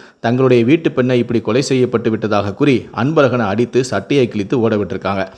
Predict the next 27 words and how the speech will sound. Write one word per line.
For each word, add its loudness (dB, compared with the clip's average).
அது 2
மட்டும் 2
இல்ல, 4
அவருடைய 2
முதல் 0
மனைவி, 0
அவருடைய 0
குழந்தை, 2
அதுக்கப்புறம் 0
வந்து 0
அவருடைய 2
தாய் 2
தந்தை 0
எல்லாத்தையுமே 0
வந்து 0
வீட்டுல 0
வச்சு 0
பூட்டி -4
சிறை 2
வச்சிருக்காங்க. -2
அஹ், 2
அப்ப 0
அந்த 2
பெண்ணுடைய 2
உடல்ல 2
பல 2
இடங்கள்ல, 2